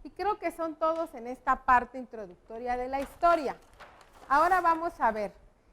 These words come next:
en esta, ¿qué errores encontramos? También encontramos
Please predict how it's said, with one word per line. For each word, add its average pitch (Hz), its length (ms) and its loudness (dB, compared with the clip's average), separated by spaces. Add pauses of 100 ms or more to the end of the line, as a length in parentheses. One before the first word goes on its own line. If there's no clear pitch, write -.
(100)
en 247 220 -12
esta, 320 520 -6
¿qué 320 200 -6
errores 277 500 -12
encontramos? 185 680 -20 (840)
También 254 480 -4
encontramos 302 800 -6